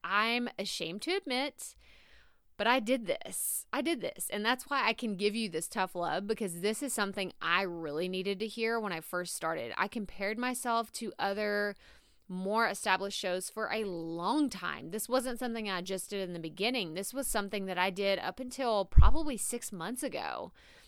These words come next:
And I still slip into it, like, every once in a while, but I've learned to catch myself. And it happens way less than it used to. So I'm not immune to this. This is me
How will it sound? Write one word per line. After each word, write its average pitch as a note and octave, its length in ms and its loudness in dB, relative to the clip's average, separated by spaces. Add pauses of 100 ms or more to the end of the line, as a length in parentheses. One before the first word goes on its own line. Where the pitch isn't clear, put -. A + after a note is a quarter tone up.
(240)
And A3+ 80 2
I C4+ 60 0
still D#4 320 0
slip - 240 -2
into G3 280 -4
it, B2 220 -6
like, G3 240 -6
every D4+ 260 0
once G#3 280 -2
in C#4 40 -8
a C4+ 40 -4
while, D4 360 0 (380)
but G#3 360 4 (340)
I've G#3 200 2
learned A3+ 320 -2
to D4+ 60 -2
catch - 420 -8
myself. - 720 -8 (220)
And A3+ 160 -4
it G3+ 60 0
happens G3 840 0 (140)
way A#3 500 2
less F#3+ 540 0
than F#3+ 140 -4
it D#3+ 80 -4
used F3+ 320 -6
to. A2 280 -6
So G#3 360 0
I'm D4+ 240 0
not D#4 180 0
immune F#3+ 340 -2
to F#3+ 80 -2
this. B3 460 -2
This A3+ 240 -2
is B3 160 -6
me A#3 400 -4